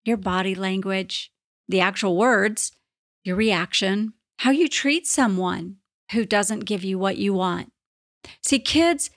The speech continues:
they don't have the mental capacity. They don't have the bandwidth, the maturity to be able to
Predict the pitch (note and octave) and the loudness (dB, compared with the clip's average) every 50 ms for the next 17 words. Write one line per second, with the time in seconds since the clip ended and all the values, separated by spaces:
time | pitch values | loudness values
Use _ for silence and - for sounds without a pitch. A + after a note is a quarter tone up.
0 | _ _ _ _ A#3+ D4+ G#4+ A4 - - - F#3+ G3 A#3 A#3+ B3+ B3+ A#3 A3 G#3+ | _ _ _ _ 2 2 4 2 0 0 -2 -2 0 2 2 2 2 2 2 2
1 | F#3+ G3 G3+ G#3+ G#3 A3+ G3+ - - F#3+ - F#3+ F3 E3 D#3+ - - E3+ E3 G#3 | 2 2 2 0 0 -4 -4 -4 -4 -4 -2 0 0 0 0 -2 -4 0 0 2
2 | A#3 C4+ D4+ E4+ F4 F4 E4+ F4+ D4+ B3 A3+ A3 A3 G#3+ G3+ G#3 G#3 G3+ G3+ G3+ | 4 4 4 4 2 2 2 0 0 2 2 2 2 0 0 0 0 0 0 0
3 | G3+ G3 D#3+ F3 E3+ - - A#3+ A#3 A#3+ A#3+ A#3+ A3+ A3+ A3 G#3+ G#3 G#3+ - - | -2 -4 -4 -4 -4 -4 -2 0 0 0 0 0 0 0 0 -2 -2 -4 -8 -14
4 | _ _ _ _ - - G#3+ B3 B3+ B3+ B3+ B3 A#3+ - - C4 C4 A#3+ A#3 A3+ | _ _ _ _ -8 -2 2 2 4 4 2 0 -2 -2 0 2 2 4 4 4
5 | A3+ A3 | 2 2